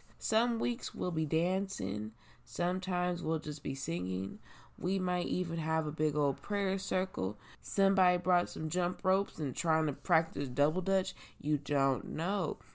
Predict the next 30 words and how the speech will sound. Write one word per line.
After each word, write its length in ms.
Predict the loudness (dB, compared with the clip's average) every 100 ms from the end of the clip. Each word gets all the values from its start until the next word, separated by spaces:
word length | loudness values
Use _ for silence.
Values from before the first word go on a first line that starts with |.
| -10
It's 380 | 0 0 0 -8 -10
different 580 | -2 0 0 -4 -6 -6 -4
every 440 | -2 -2 -2 -4 -6
week. 560 | -4 -2 -2 -4 -8 -20 -20 -20 -4
It's, 420 | 0 0 0 -6 0
it 200 | 0 2
just 220 | -2 0
reminds 480 | -2 0 0 -2 -2
me 200 | -2 -2
of, 120 | -2
like, 280 | -2 -2 -4 2
all 300 | 6 6 4
the 140 | 0
high 220 | -2 -2
school 340 | -4 -6 -6 -6
pep 420 | -2 0 0 -2
rallies 480 | 0 2 0 -2 -8 -10 -2
because 400 | 0 4 4 4
it 60 |
was 100 | 2
just, 160 | 0 0
like, 120 | 0
it 280 | 2 2 0
brought 360 | 4 8 8 6
all 220 | 4 4
of 100 | 4
us 220 | 0 -2
together. 540 | -4 0 0 0 -6 -10 -14 -20 -6
When 200 | -2 0
you're 400 | 0 0 -2